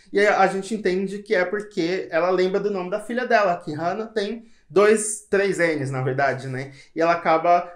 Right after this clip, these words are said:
sorrindo. Mas rapidamente ela volta ao normal e eles começam a jogar. O Fred acaba ganhando, depois a gente vai descobrir que foi a June que deixou ele ganhar. Bom, e aí quando eles acabam, o Fred fala que ela pode ter um revanche quando ele voltar de viagem.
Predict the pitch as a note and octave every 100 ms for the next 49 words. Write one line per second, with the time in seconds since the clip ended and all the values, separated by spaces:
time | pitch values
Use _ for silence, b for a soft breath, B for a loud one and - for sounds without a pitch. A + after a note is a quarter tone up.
0 | - - G#3+ G3+ F3+ F3 D#3+ D3 - E3
1 | F3+ F3+ F3 G3 G#3 G#3+ A#3+ A#3+ G#3+ G3+
2 | F3+ F3 G3 G3+ F#3+ F#3+ E3 E3+ F3+ F#3
3 | F#3 F#3 G#3 D3+ D3 D#3 D#3+ F3 D#3+ D#3+
4 | G3 B B - C#4 D4 A3+ B3+ G3 F#3
5 | F3 D#3+ D3+ D3+ F3+ G#3+ D#3+ D#3+ F3+ F#3
6 | F#3 F3+ F#3+ F3+ F3+ - F#3+ G#3 F3+ C#3+
7 | A3+ C4 A#3 G#3+ G3 - G#3 F#3 F#3+ G#3+
8 | - C#3+ A2+ E3 F#3 F#3+ G3 G3 G3 G3
9 | G3 G#3 G#3 F#3+ F#3+ G#3+ G#3 A3+ G3+ F#3+
10 | G3 - G3 G#3 - A#3 G#3+ A#3 A3+ G3+
11 | - A3 A3 A#3+ A3 G#3+ G#3 - F3 E3
12 | E3 F3 G#3 A3 G3+ D3+ D3 C#3+ F3 F#3+
13 | D3+ D3 B2